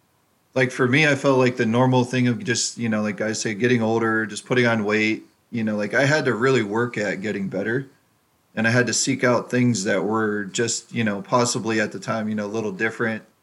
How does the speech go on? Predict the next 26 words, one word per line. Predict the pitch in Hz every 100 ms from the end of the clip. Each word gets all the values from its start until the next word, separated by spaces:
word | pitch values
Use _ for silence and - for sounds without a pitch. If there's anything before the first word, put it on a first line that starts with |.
| _ _
you | 110 107
know. | 101 101 -
So, | - 120 113
uh, | - 104 101 104 _ _ _ _ _ _ _ _ _ _ _ _ _ _ -
that's | 117 - -
kind | 135 123
of | 113
how | 117 113 110 110 107 107 - _ _
I | 113
stumbled | - 131 120 113
across | - 110 110
the |
driveline | 95 135 170 160 156 143 - _
things. | 151 151 147 147 139 - - -
And | 117 117 117 110 110 107 107 104 - _ _ _ _ _ _ _ _ _ _ _ _ -
again, | 120 135 139 135 117
like, | 110 113
if |
there's | - 160 160
a |
better | 107 113 131 127
way | 123
to | 107
do | 101 113
something, | - 156 180 170
like, | 139 117 -